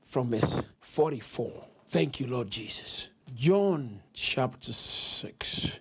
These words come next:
John chapter six, verse, from verse, uh, okay, forty-eight. Forty-eight said, "I am the bread of life. Your fathers did eat manna in the wilderness and are dead. This is the bread which comes down from heaven, that a man may eat and, and what?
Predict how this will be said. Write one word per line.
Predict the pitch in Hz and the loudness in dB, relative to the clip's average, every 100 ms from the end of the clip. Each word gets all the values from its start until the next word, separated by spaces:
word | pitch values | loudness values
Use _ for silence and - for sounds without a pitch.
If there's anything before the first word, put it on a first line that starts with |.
| - | -4
John | 151 185 | 2 4
chapter | 196 170 160 | 4 2 2
six, | 147 175 | 2 2
verse, | 156 151 139 - - _ | 4 4 4 -2 -8 _
from | - 139 131 | -6 -4 -2
verse, | 143 143 139 - - | 0 0 0 -4 -4
uh, | 143 139 | 0 2
okay, | 151 143 139 | 2 0 0
forty-eight. | 147 170 - 143 139 - - - _ - | 2 2 2 0 0 0 -6 -10 _ -12
Forty-eight | - 214 220 190 | 2 2 4 4
said, | 190 208 | 4 4
"I | 190 | 4
am | 196 202 | 4 4
the | 202 | 2
bread | 175 208 226 | 4 4 4
of | 202 | 4
life. | 196 208 165 - - _ _ - | 2 2 0 -8 -18 _ _ 2
Your | 160 269 | 4 6
fathers | 226 233 233 | 4 4 2
did | 190 208 - | 2 2 4
eat | 196 185 | 2 4
manna | 190 190 190 | 4 4 4
in | 175 | 4
the | 165 | 6
wilderness | 170 190 180 185 180 | 6 6 6 4 4
and | 175 160 | 4 2
are | 156 | 4
dead. | 175 156 - - - - | 4 2 0 -14 -20 -6
This | 135 233 | 2 4
is | 214 | 6
the | 170 175 | 4 4
bread | 170 185 | 4 4
which | 202 196 | 2 2
comes | 190 185 175 | 2 2 4
down | 185 | 4
from | 175 175 | 4 2
heaven, | 147 185 156 110 - - - | 4 2 0 -8 -12 -12 2
that | 165 175 - | 2 4 2
a | 170 | 2
man | 170 208 220 226 226 | 4 2 4 2 4
may | 185 170 - | 6 4 4
eat | 202 196 - - _ _ | 2 4 -2 -6 _ _
and, | 165 170 170 160 - | 2 4 2 0 0
and | 180 | 2
what? | 180 185 202 208 | 6 6 6 2